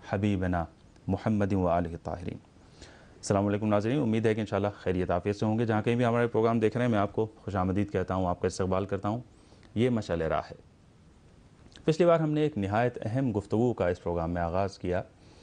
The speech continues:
اور اگر آپ نے، اے، دیکھا اس پروگرام کو تو یقیناً آپ کو اندازہ ہوا ہوگا کہ آج کل کے حالات کے پیش نظر بھی اگر دیکھا جائے تو بڑی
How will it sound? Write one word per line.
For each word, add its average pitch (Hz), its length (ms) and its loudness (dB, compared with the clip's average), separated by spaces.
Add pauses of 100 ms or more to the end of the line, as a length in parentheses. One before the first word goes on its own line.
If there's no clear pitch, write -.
(280)
اور 90 140 0
اگر 90 160 2
آپ 98 220 2
نے، 101 200 0
اے، 87 580 0
دیکھا 101 320 0
اس 101 200 0
پروگرام 95 380 0
کو 101 160 -2
تو 98 260 0
یقیناً 101 380 0
آپ 95 120 -2
کو 95 80 -2
اندازہ 95 300 0
ہوا 104 240 2
ہوگا 107 280 2
کہ 135 220 0
آج 131 320 2
کل 139 500 -2
کے 117 80 2
حالات 101 340 2
کے 107 80 -6
پیش 101 180 0
نظر 101 340 4
بھی 120 160 0
اگر 92 180 0
دیکھا 90 280 0
جائے 101 180 2
تو 107 100 -4
بڑی 107 300 2